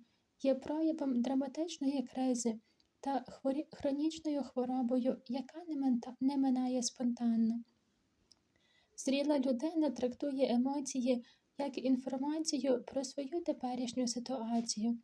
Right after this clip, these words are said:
Перед лицем болю, неспокою чи страху вона намагається віднайти джерело цих важких переживань і так змінювати саму себе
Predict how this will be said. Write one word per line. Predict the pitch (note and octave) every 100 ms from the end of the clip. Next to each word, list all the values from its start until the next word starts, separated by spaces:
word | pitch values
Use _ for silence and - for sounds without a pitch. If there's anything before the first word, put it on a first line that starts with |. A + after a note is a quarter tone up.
| _ _ _ _ _ _ _ _ _
Перед | C#4 C4+ C4
лицем | C4 B3 C#4 C4 A#3+
болю, | C#4+ D#4+ C#4 B3+ -
неспокою | A#3+ C4+ - - C#4+ D4 D4 A#3+ G#3+ G#3
чи | C4
страху | B3 - C4+ C#4 - C4 B3 - _ _ _
вона | C4 C#4
намагається | C#4 C4+ C#4 C4+ D#4+ E4+ E4 C#4
віднайти | B3 C4+ C4 B3 - C#4+ C4+ -
джерело | C4 B3+ B3+ C4+ D4+ D#4+
цих | - C#4+ C4+
важких | C4 B3 D4+ C#4+ -
переживань | D4 C#4+ B3+ B3+ A#3 A3+ A#3 - _ _ _ _
і | B3+
так | B3+ C#4+ D#4+ -
змінювати | A#3+ A#3+ C4 D4 D#4+ D#4+ D#4+ D4
саму | - C4 C4+
себе | - B3+ A#3 C4